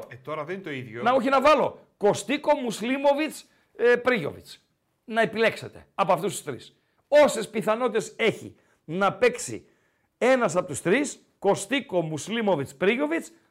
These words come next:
Speaker 2: τόσες έχει να ξεκινήσει ο Τζίμας. Μην λέμε χαζά, ρε
Speaker 1: Παιδιά,
Speaker 2: παιδί.
Speaker 1: μην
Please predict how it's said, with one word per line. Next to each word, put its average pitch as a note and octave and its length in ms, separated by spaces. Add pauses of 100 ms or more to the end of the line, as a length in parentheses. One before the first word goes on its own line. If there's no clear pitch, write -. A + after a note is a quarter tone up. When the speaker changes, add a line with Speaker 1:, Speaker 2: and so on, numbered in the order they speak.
(140)
Speaker 2:
τόσες G3 340
έχει D4 180
να D#4 100
ξεκινήσει A#3 460
ο C4 60
Τζίμας. G#3 520
Μην F#4+ 200
λέμε B3 220
χαζά, F#2 340
ρε E2 60
Speaker 1:
Παιδιά, D#3 280
Speaker 2:
παιδί. A3 140
Speaker 1:
μην - 20